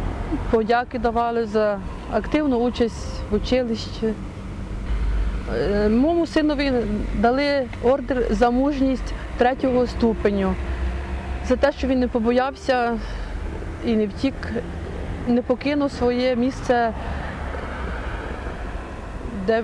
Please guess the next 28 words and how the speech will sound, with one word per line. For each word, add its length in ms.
він 160
охороняв. 520
Ми 200
з, 340
з 140
Підгорним 440
Ігорем 260
Олексан-, 480
Олександровичем 760
виховуємо 680
п'ятеро 420
дітей. 440
Син 300
служить, 440
дочка, 520
е, 760
родила 360
нам 180
вже 140
внучку, 640
зветься 340
Емілія. 720
А 120
три 240
сини 320
ми 100
ще 320
роз-, 280